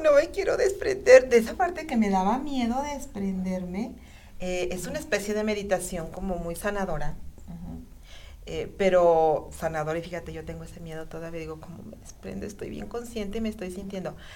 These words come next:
Sí llega un momento en que, ¿dónde estoy, verdad? Eh, eh, sí, el, incluso puedo quedarme con las pies en loto y no se me duermen.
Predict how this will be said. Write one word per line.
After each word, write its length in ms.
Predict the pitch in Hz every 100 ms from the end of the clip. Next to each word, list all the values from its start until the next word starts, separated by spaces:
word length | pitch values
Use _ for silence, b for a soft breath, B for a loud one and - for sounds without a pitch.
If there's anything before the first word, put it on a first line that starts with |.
| B
Sí 260 | - 254 262
llega 240 | 269 254
un 60 | 262
momento 400 | 254 226 220 233
en 100 | 226
que, 380 | 208 185 - -
¿dónde 320 | 156 151 147
estoy, 300 | 180 247 226
verdad? 340 | 160 - 240 294 - - B B B -
Eh, 160 | 165 -
eh, 280 | 165 160 160
sí, 480 | - 170 175 175 180
el, 300 | 175 170 -
incluso 920 | - 180 180 180 180 208 202 202 269 269
puedo 260 | 226 226
quedarme 420 | 220 202 185 196 196
con 160 | 190
las 140 | 170 170
pies 220 | 180 180
en 100 | 208
loto 260 | 190 190
y 120 | 214 196
no 200 | 185 185
se 100 | 220
me 120 | 233
duermen. 400 | 269 269 202